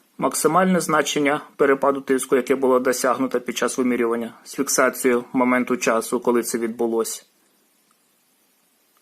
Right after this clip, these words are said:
Мінімальне. Середнє. Щоб вийти з режиму перегляду, слід натиснути і потримати кнопку REC. Вийшли.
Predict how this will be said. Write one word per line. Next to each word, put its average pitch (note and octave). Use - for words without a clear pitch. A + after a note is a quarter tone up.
Мінімальне. E3
Середнє. A#2
Щоб D3
вийти F3+
з C3+
режиму D#3
перегляду, C3+
слід F3
натиснути C3+
і C#3+
потримати A#2+
кнопку A#2+
REC. G#2
Вийшли. B2+